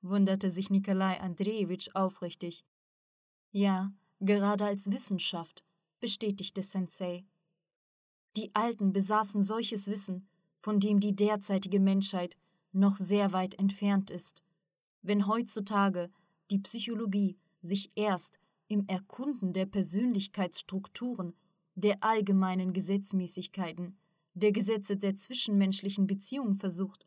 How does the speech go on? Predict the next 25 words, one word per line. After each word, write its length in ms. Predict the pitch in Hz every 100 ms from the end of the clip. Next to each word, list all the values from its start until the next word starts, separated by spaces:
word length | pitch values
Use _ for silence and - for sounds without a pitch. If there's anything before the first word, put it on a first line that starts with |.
| _ _ _ _ -
war 180 | 180
es 140 | 190 -
für 120 | 202
die 180 | 196 196
Alten 320 | 190 190 190
nur 140 | 190
oberflächliche 840 | 202 196 175 - 180 - 175 - 180
Philosophie, 800 | - 180 180 180 185 240 220 196 _ _ _ _
da 220 | 175 196
sie 280 | 180 202 208
über 280 | 202 196 190 _ _
differenziertes 1000 | 175 202 196 196 196 - 262 - 160 - - _ _
Psychologiewissen 1000 | - 214 196 214 208 208 220 175 170 180
verfügten 720 | 175 190 - 233 - - 165 160 _ _ _ _
und 240 | 214 202
unterschiedliche 880 | - 277 214 196 196 190 180 175 180 - _ _
Psychotechniken 960 | - - 277 - - 185 - 196 190 190
beherrschten. 720 | 190 190 220 202 - 170 175 _ _ _ _ _
Sie 200 | 175 202
erkundeten 760 | 208 202 226 254 202 196 180 170 _ _
die 280 | 185 226 202
Tiefen 420 | - 254 240 185
des 220 | 180 - -
eigenen 440 | 196 196 185 185
Seins, 500 | 185 190 180 175 -